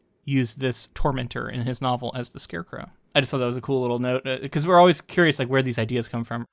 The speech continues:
So as a young man, um, he got well known in the community for his Fourth of July rocket displays. He would make rockets and set them off.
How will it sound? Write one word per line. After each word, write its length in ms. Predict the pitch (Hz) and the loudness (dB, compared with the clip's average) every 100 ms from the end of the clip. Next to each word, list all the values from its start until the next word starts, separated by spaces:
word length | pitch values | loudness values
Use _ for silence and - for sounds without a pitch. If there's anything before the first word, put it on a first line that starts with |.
| _ | _
So 200 | - 175 | 6 8
as 140 | 160 | 8
a 60 | 151 | 6
young 280 | 147 170 151 | 8 8 8
man, 540 | 143 143 131 123 127 - | 6 6 6 2 -4 -6
um, 420 | 139 131 127 123 | -2 0 0 -2
he 160 | 117 135 | -6 0
got 320 | 143 139 - | 4 4 2
well 260 | 135 143 165 | 2 4 4
known 300 | 143 143 139 | 2 2 0
in 80 | |
the 60 | 123 | -2
community 720 | - 131 131 127 120 120 120 | -6 -4 -4 -2 -2 -4 -6
for 640 | - - 127 123 123 123 120 | -12 -12 -8 -6 -6 -8 -8
his 160 | 127 | -10
Fourth 300 | - 143 143 | -6 -4 -4
of 60 | 135 | -4
July 680 | 127 123 120 123 123 120 143 - | -6 -4 -2 -2 -4 -6 -10 0
rocket 480 | 123 131 110 - _ _ _ _ _ | 0 0 -6 -10 _ _ _ _ _
displays. 600 | - 113 - - - - - | -12 -12 -10 -12 -12 -14 -4
He 80 | |
would 100 | 127 | -2
make 200 | 120 120 | -2 -4
rockets 480 | 117 117 - 123 - | -2 -2 -4 -14 -12
and 100 | 147 | -16
set 200 | - 117 | -14 -12
them 120 | 120 | -6
off. 360 | 113 113 - | -6 -6 -10